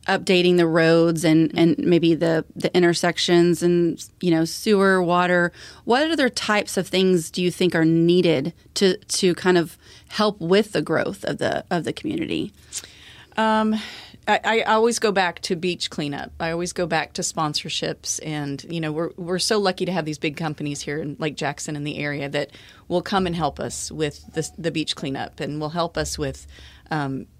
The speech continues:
Speaker 2: keeping it clean out there and, and, and getting trash out of the ocean and plastics off the beach. And
Speaker 1: Mm-hmm.
Speaker 2: so that's, that's a big, um, passion of mine
Speaker 1: Yeah,
Speaker 2: is to, is
Speaker 1: definitely.
Speaker 2: to make that happen.
Speaker 1: I think
Speaker 2: So
Speaker 1: a good rule of thumb, and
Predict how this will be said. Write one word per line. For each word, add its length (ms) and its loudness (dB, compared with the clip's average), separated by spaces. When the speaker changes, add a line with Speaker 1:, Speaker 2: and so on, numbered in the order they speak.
Speaker 2:
keeping 320 -4
it 100 -6
clean 240 -6
out 220 -6
there 320 -4
and, 240 -6
and, 280 -6
and 400 -8
getting 180 -2
trash 320 -4
out 80 -2
of 60 -10
the 140 -6
ocean 360 -6
and 140 -8
plastics 420 -6
off 160 -10
the 80 -8
beach. 340 -8
And 100 -2
Speaker 1:
Mm-hmm. 280 2
Speaker 2:
so 180 0
that's, 300 0
that's 260 0
a 60 0
big, 680 0
um, 380 -6
passion 340 -2
of 80 -6
mine 400 -6
Speaker 1:
Yeah, 220 0
Speaker 2:
is 80 2
to, 60 2
is 60 2
Speaker 1:
definitely. 360 4
Speaker 2:
to 60 4
make 200 -2
that 140 -4
happen. 400 -8
Speaker 1:
I 60 2
think 180 0
Speaker 2:
So 80 2
Speaker 1:
a 40 0
good 200 2
rule 260 6
of 140 2
thumb, 380 4
and 260 2